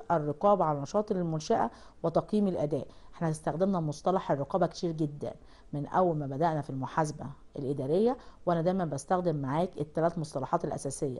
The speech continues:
تخطيط، رقابة، اتخاذ قرار، وده القايمة عليها المحاسبة الإدارية. وطبعا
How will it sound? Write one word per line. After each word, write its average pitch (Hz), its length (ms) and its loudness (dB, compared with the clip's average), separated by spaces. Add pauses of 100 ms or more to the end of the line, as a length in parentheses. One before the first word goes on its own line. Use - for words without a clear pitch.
(120)
تخطيط، 196 500 -2 (380)
رقابة، 165 500 2 (180)
اتخاذ 151 480 -2
قرار، 143 360 0 (300)
وده 160 120 2
القايمة 156 460 2
عليها 147 360 2
المحاسبة 151 580 0 (200)
الإدارية. 151 480 -2 (480)
وطبعا 180 500 4